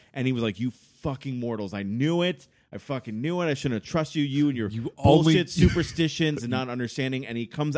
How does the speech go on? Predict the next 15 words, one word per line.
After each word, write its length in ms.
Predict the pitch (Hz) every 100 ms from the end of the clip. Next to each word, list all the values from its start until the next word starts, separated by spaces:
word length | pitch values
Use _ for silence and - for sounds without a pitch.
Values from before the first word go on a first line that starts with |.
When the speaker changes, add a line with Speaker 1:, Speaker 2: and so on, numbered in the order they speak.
| -
Speaker 1:
out 180 | 117 131
of 60 |
the 60 | 110
fire 680 | - - 113 113 98 92 90 - - _
and 200 | 123 123
manifests 500 | 123 127 117 120 120
himself 320 | 120 110 107
like 140 | 113 107
a 80 | 110
plague 440 | - - 160 147 117
on 160 | 107 -
everyone 560 | 131 139 127 113 107 107
and 120 | 101
summons 400 | - 110 107 101
hell 560 | - 127 127 104 95